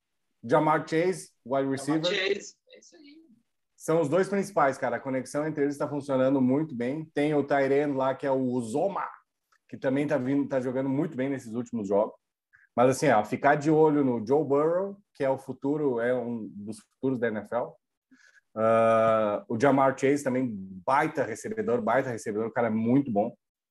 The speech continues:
Speaker 1: E o único problema do Cincinnati Bengals é a linha ofensiva, que, que, assim, cara,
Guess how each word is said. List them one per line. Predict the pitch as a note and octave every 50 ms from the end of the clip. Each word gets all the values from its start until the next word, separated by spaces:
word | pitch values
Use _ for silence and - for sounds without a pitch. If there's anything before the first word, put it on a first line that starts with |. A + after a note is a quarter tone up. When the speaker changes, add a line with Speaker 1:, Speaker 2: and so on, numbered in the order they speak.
| _ _ -
Speaker 1:
E | A#2 A#2+ B2 B2+ C3 C3 C3 C3
o | C3+ C#3+
único | D3 E3 F#3+ E3+ D#3 D#3+
problema | E3+ E3 C#3+ D#3 E3 E3+ E3+
do | D#3+
Cincinnati | - - D#3+ D#3 D#3+ D#3 D#3 D#3 D3+ D3
Bengals | C3 B2 D3 D#3+ E3 E3 D#3+ E3+ E3+ E3 D3+ C3+
é | D3 D3 D3+ D#3 D3+ D3+ D3+ D3
a | C#3+ C#3+ C#3+ C#3+ C#3+
linha | C3+ B2 C3+ D3 D3 C#3+ C#3
ofensiva, | C3+ C#3+ C#3 C3 B2+ - - C3 C#3+ C#3+ D3 E3+ E3 D#3 _ _
que, | - - C#3 C3+ C3 B2+ A#2+ _ _ _ _ _ _ _
que, | - B2+
assim, | - - C#3 C3 G#2 - - _ _ _ _ -
cara, | D#3 D#3 C#3+ A#2+ G#2 -